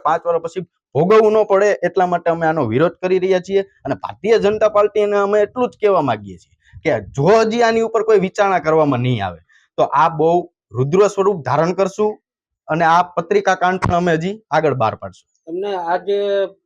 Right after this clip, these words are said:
Speaker 2: સ્થાનિક ઉમેદવાર નહીં લેવામાં આવે તો ક્યાં સુધી આ વિરોધ ચાલશે?
Speaker 1: વિરોધ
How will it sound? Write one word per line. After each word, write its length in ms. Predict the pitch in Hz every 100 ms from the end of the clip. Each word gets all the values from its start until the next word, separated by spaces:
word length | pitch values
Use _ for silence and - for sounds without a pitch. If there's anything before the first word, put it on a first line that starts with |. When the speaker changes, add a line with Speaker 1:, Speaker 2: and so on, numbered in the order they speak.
| _
Speaker 2:
સ્થાનિક 400 | - 180 196 185
ઉમેદવાર 360 | 196 190 196 190 180
નહીં 200 | 190 185
લેવામાં 380 | 175 165 151 139
આવે 100 | 135 -
તો 100 | 165 160 156 143 -
ક્યાં 240 | 180 180
સુધી 260 | 165 156 147
આ 80 | 131
વિરોધ 240 | 131 123 -
ચાલશે? 240 | 117 - - _ _ 107
Speaker 1:
વિરોધ 420 | 127 160 208 208